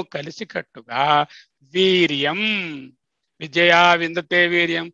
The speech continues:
ఆత్మనా విందతే వీర్యం, విద్యయా అమృతమస్తునతే, విద్యయా విందతే అమృతం అంటూ చదువుకున్నాం కదా. అక్కడ వీర్యం అంటే ఏమిటో తెలుసుకున్నాం. ఇక్కడ వీర్యం అంటే ఏమిటి? అధ్యయన, అధ్యాపన సామర్థ్యం. అధ్యయన సామర్థ్యం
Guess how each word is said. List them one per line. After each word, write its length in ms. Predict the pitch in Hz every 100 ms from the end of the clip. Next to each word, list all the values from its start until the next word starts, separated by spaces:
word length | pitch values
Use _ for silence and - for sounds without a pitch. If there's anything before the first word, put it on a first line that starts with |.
| _ - 175
ఆత్మనా 360 | 185 185 180 180 170
విందతే 400 | 175 180 180 180 175
వీర్యం, 300 | 170 165 165 170
విద్యయా 440 | 165 151 175 170 170 170 165 160 _ _ _ -
అమృతమస్తునతే, 840 | 165 170 165 170 - 180 165 170 165
విద్యయా 360 | 160 143 175 170 165
విందతే 360 | 160 170 175 170
అమృతం 400 | 160 160 - 165 160
అంటూ 140 | 160 233 226
చదువుకున్నాం 520 | 185 254 311 214 156 156
కదా. 200 | 143 156 - _ _ -
అక్కడ 180 | - 156 151
వీర్యం 300 | 165 202 202 202
అంటే 120 | 208 190
ఏమిటో 200 | 175 196 180
తెలుసుకున్నాం. 380 | 165 - _ _ _ _ _ _ _ -
ఇక్కడ 220 | - 226
వీర్యం 400 | 220 233 240 240
అంటే 260 | 233 240 233
ఏమిటి? 520 | 220 214 226 220 233 _ _ _ 117
అధ్యయన, 920 | 120 113 - 160 165 180 202 294 349 _ _ _ -
అధ్యాపన 1000 | 120 _ - 160 165 170 - 185 262 339 - _
సామర్థ్యం. 680 | _ 147 139 110 - _ _ _ _ _ -
అధ్యయన 460 | 127 117 175 175 170
సామర్థ్యం 580 | 175 143 127 117 _